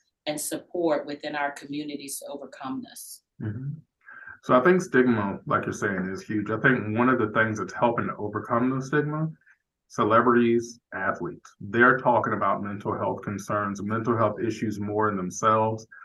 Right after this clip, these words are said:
Speaker 2: Um, even if they're not professional athletes, college athletes, um, younger athletes in high school, people are talking about it more. And that helps to break down that stigma. And once we can get that stigma broken down, then more people will be willing to reach out for help.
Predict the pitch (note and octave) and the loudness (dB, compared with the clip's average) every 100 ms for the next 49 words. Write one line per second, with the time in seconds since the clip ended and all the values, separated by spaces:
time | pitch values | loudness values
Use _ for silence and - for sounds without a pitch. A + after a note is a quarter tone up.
0 | - - A2+ A2 G#2 G2+ G2 B2+ C#3 C3 | -20 -4 2 2 2 -2 0 4 6 6
1 | C3+ A2+ A2 - F#2 B2 B2+ C#3 C#3 C3+ | 6 6 4 0 -2 2 2 2 2 4
2 | C#3 C#3 C#3 C3 - - B2 C3 C#3+ D3 | 2 2 -2 -4 -6 -2 2 4 4 4
3 | B2+ B2+ C3 C3 B2+ B2+ - _ _ - | 6 6 4 4 4 2 -4 _ _ -10
4 | - - - - G#2+ - A2 B2 B2 A#2 | -8 -8 -12 -16 -20 -6 0 4 4 2
5 | A#2 A#2+ A#2 A2 A2 A#2+ - A#2 A2 F3 | 2 0 0 0 4 2 2 -4 -2 -2
6 | F3 C3 A2 - B2+ B2+ G2+ F2+ - - | 0 0 0 4 4 4 -2 -6 -8 -12
7 | - - _ - - _ - G#2+ A#2+ A#2+ | -16 -20 _ -20 -20 _ -4 4 6 6
8 | C3 B2+ B2+ G2+ G#2+ G#2 A2 G2 F#2+ F2+ | 4 2 0 4 4 6 4 4 2 -2
9 | - - F#2+ E2+ - - - G2+ B2 C#3+ | -4 -6 -6 -6 -12 -16 -10 -2 -2 0
10 | C#3 A#2 - - - - F#3+ - B2 G#2+ | 2 4 2 -2 -6 0 2 4 2 2
11 | G#2 G#2 G2 G2+ G2+ G2+ G2+ A#2 A#2+ B2 | 2 0 -2 0 -2 -4 0 0 2 0
12 | A2+ G2 G2+ F#2+ G2+ G2 F#2+ F2 F#2+ F#2 | 2 0 0 -2 -4 -4 -4 -6 -6 -4
13 | F2+ - - - - - | -4 -4 -10 -8 -8 -10